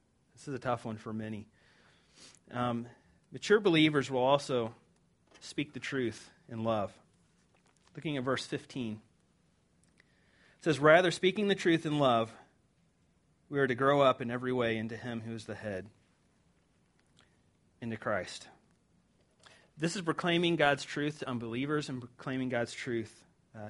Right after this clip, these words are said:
to each other. This isn't just about knowing the truth. It's about doing something with that truth and having love tied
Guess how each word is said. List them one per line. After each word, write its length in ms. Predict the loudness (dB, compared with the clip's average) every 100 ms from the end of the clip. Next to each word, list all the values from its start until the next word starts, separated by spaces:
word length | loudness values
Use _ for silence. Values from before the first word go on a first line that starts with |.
| -14
to 140 | -10
each 180 | -8 -6
other. 300 | -6 -6 -12 _ _ _ _ _ _ _ _ _ _ _ _ _ _ -4
This 200 | 2 4
isn't 300 | 4 2 2
just 220 | 0 2
about 460 | 8 8 8 0
knowing 580 | -8 -2 2 2 0 -4 -10 _ _ _ _ _ _ _ _
the 60 | -14
truth. 380 | -6 -6 -6 -10
It's 180 | -4 4
about 600 | 8 8 8 2 -16 2
doing 340 | 4 4 2
something 580 | 0 -4 -2 -2 -4 0
with 280 | 0 0 -4
that 200 | -6 -6
truth 460 | -8 -6 -8 -12 _ _ _ _ _ _ _ _ _ _ _ _ _ _ -12
and 120 | -10
having 400 | -4 -2 0 2
love 500 | 6 6 6 2 -4 _ _ _ -12
tied 400 | -4 -2 -2